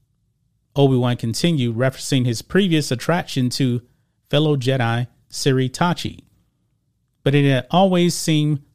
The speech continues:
like an obstacle, not a temptation. And besides, Obi-Wan said, rushing to change the subject for himself more than anyone.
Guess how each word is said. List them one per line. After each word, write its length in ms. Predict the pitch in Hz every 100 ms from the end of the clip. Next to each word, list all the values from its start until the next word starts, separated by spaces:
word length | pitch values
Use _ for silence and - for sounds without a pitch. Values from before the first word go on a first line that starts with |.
| -
like 180 | 123 135
an 100 | 123
obstacle, 720 | 165 - - - 120 123 - _ _ _ _ _
not 260 | 110 127 143
a 80 | 127
temptation. 640 | - 120 - 151 - - - _ _ _ _ _ _ _ _ _ _ _ _ _ _ -
And 120 | 143
besides, 600 | 123 175 160 117 101 - _ -
Obi-Wan 360 | 131 117 113 110
said, 300 | - 98 - _ _ _ -
rushing 360 | 190 208 175
to 100 | 160
change 320 | 139 175 170 -
the 80 |
subject 400 | 127 156 147 139
for 120 | - 135
himself 520 | 120 - 147 139 - _ _ _ _ -
more 260 | 120 160
than 220 | 160 147 143 143
anyone. 500 | 165 139 110 -